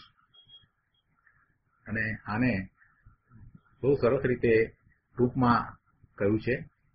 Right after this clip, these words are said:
કે પરથી ખસ, સ્વમાં વસ, એટલું બસ. આવું ટૂંકું ને ટચ કહેવામાં આવ્યું છે. પરથી ખસ,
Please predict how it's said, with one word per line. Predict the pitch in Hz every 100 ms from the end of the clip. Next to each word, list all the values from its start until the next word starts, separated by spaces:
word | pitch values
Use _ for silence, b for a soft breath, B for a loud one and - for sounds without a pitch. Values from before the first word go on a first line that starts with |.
| - -
કે | 123 -
પરથી | 120 147 156 - 180 180
ખસ, | 165 220 220 - - _ _ - _ _ _ _ _
સ્વમાં | - 135 156 180 160 123
વસ, | 143 - - - _ _ _ _ _ _ _ -
એટલું | 160 - 147 120
બસ. | 117 101 - - - _ _ _ _ _ _ _ _ _
આવું | - 117 127
ટૂંકું | - 147 185 147
ને | 110
ટચ | 104 160 - -
કહેવામાં | 101 101 101 98
આવ્યું | 101 -
છે. | - _ _ _ - _ _ _ _ _ _ _ _ _ _ 123
પરથી | 139 160 196 196
ખસ, | 190 226